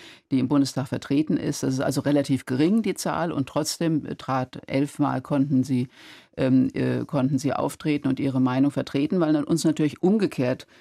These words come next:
A-F-D-Anhänger, äh, vorgeworfen haben, äh, die A-F-D-Leute kämen nicht zu Wort. Also weder der eine Vorwurf stimmt noch der andere. Weder kamen sie zu viel zu Wort noch zu wenig. Das ist natürlich eine Ermessenssache und es kommt aufs Thema an.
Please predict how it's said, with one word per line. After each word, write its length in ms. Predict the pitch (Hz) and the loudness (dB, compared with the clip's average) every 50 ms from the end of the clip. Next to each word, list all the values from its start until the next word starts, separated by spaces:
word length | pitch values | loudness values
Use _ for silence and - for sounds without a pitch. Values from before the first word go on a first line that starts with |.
| _ _ _ | _ _ _
A-F-D-Anhänger, 1300 | - 165 - - 123 - - - 190 185 - - 147 147 135 - 147 135 135 139 147 170 208 269 226 - - | -2 -2 -2 -2 -4 -4 2 4 4 4 4 4 4 6 6 6 6 4 4 4 4 4 2 0 -2 -2 -4
äh, 340 | - 143 135 - - 147 | -4 -4 -4 -2 -4 -4
vorgeworfen 840 | 143 - 180 175 175 170 165 147 139 147 135 135 143 - 156 147 147 | -2 2 2 2 4 2 0 0 2 2 2 2 2 2 0 2 2
haben, 400 | 143 139 139 139 - 156 151 143 | 2 2 0 0 2 4 4 4
äh, 200 | - - 139 120 | 2 0 -2 0
die 360 | - 135 135 135 131 - - | 2 4 4 4 4 2 0
A-F-D-Leute 640 | 127 131 131 135 - - 147 147 151 139 135 135 | -2 0 0 -2 0 2 2 2 4 2 0 0
kämen 380 | 139 - 156 135 131 139 139 131 - _ | 0 0 0 2 4 4 4 2 0 _
nicht 300 | - 147 156 156 - - | 2 2 2 2 0 -6
zu 160 | - - 110 | -6 -6 -4
Wort. 160 | 117 120 - | -4 -4 -2
Also 180 | - 147 139 156 | -2 0 2 2
weder 220 | 147 165 170 160 | 2 4 2 2
der 140 | 135 147 - | 2 0 0
eine 200 | - 143 165 180 | 2 2 2 2
Vorwurf 400 | - - - 151 143 143 139 123 | 2 0 -4 -4 -2 -2 -4 -4
stimmt 320 | - _ 147 131 123 - - | -4 _ 0 0 0 2 0
noch 160 | 131 123 - | -2 -2 -2
der 180 | - 123 120 | -4 -4 -2
andere. 380 | - 127 123 123 - - 113 110 - - - - _ _ | -2 0 0 0 0 -2 -6 -8 -8 -14 -20 -20 _ _
Weder 220 | 131 143 143 147 | 0 0 2 2
kamen 260 | 143 - 135 135 135 127 | 0 0 2 2 2 2
sie 100 | 131 127 | 2 -2
zu 140 | - - | -2 -4
viel 240 | 135 - - 180 185 | -4 -2 -2 -2 -2
zu 180 | - - 160 147 | -2 -4 -6 -4
Wort 220 | - 135 135 - | -2 -4 0 2
noch 160 | 135 143 127 | 2 0 0
zu 160 | - - 131 113 | -2 -4 -2 2
wenig. 340 | 139 147 156 170 170 - - - - - - _ | 4 4 4 4 2 0 -6 -16 -18 -18 -8 _
Das 140 | 139 135 - | -4 -4 -2
ist 140 | - 156 - | -2 0 2
natürlich 260 | 302 277 - 139 160 | 2 2 2 0 0
eine 120 | 143 120 | 0 0
Ermessenssache 640 | - 120 - 175 - - 180 170 - 165 165 156 156 | 2 0 0 0 0 -2 -2 -2 0 -2 -2 0 0
und 80 | 139 139 | 0 0
es 100 | 127 - | -2 0
kommt 180 | - 135 127 | -2 0 0
aufs 200 | 127 127 - - | 0 -2 -4 -2
Thema 400 | - 165 165 180 190 185 175 - | 0 2 2 4 4 2 2 2
an. 260 | - 175 196 226 262 | 2 2 2 2 0